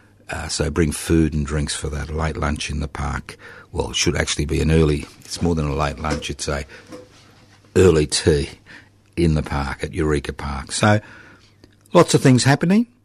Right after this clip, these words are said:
You're all invited. Keep an eye on the websites and, uh,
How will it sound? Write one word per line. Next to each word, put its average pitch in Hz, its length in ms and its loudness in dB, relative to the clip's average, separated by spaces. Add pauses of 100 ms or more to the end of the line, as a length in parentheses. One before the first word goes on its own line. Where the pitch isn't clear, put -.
(880)
You're 110 180 6
all 120 140 8
invited. 120 680 2 (760)
Keep 110 180 -2
an 101 80 0
eye 92 200 2
on 90 100 2
the 82 80 0
websites 80 720 -2
and, 73 320 -6
uh, 73 240 -4